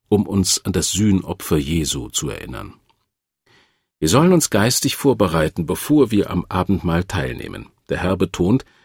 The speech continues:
dass niemand unwürdig am Abendmahl teilnehmen soll. Das bedeutet, dass wir von unseren Sünden umkehren müssen,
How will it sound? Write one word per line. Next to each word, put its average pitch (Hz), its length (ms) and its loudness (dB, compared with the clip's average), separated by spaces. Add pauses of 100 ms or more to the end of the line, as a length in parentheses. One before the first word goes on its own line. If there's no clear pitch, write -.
(100)
dass - 180 0
niemand 113 400 6
unwürdig 87 840 4
am 95 100 0
Abendmahl 82 640 -2
teilnehmen 71 640 -4
soll. 67 320 -6 (280)
Das - 140 -6
bedeutet, 90 640 0
dass - 180 0
wir 92 140 4
von 98 180 2
unseren 92 440 2
Sünden 98 380 4
umkehren 107 640 2
müssen, 80 320 0